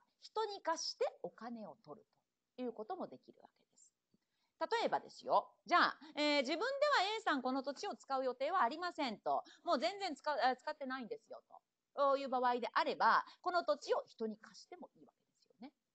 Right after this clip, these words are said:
そして、例えば、えー、土地の使用料として月々いくらとか、あー、そうするとその分Aさんの懐に入ってきますので、えー、土地を使って収益を上げることができるということもあるわけです。で、さらには処分。処分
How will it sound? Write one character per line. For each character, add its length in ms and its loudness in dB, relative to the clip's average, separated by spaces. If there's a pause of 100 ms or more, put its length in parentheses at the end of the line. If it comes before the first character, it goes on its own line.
(200)
そ 140 -4
し 140 -12
て、 40 -6 (560)
例 120 6
え 40 6
ば、 200 4 (100)
え 140 2
ー、 20 -2
土 100 -2
地 100 -10
の 100 -4
使 140 -6
用 140 2
料 180 -2
と 120 -12
し 60 -14
て 100 -6
月 160 -18
々 100 -14 (200)
い 80 -10
く 160 -12
ら 100 2
と 140 -8
か、 200 -4 (200)
あ 480 6
ー、 20 -4
そ 80 -12
う 60 -14
す 100 -8
る 100 -4
と 160 0
そ 120 -2
の 100 4
分 240 0
A 140 4
さ 100 -12
ん 60 -12
の 60 -10
懐 360 -10
に 80 -16
入 160 -18
っ 20 -20
て 60 -20 (100)
き 60 -20
ま 80 -20
す 100 -20 (640)
の 80 -4
で、 80 -2
え 40 -6
ー、 20 -18
土 100 -4
地 160 -4
を 60 -2
使 200 -12
っ 60 -8
て 140 -8
収 160 -10 (100)
益 240 -8
を 140 0
上 80 -14
げ 80 -14
る 80 -16
こ 120 -16
と 140 -4
が 120 -6
で 120 -20
き 140 -20
る 80 -20 (760)
と 60 -10
い 20 -6
う 60 -6
こ 100 -8
と 120 -4
も 100 -10
あ 80 -12
る 100 -18
わ 160 -20
け 60 -20
で 100 -18
す。 80 -20 (460)
で、 100 0
さ 60 -6 (220)
ら 40 -2
に 120 -6
は 260 2 (160)
処 100 -2
分。 200 -8 (380)
処 120 -2
分 160 -6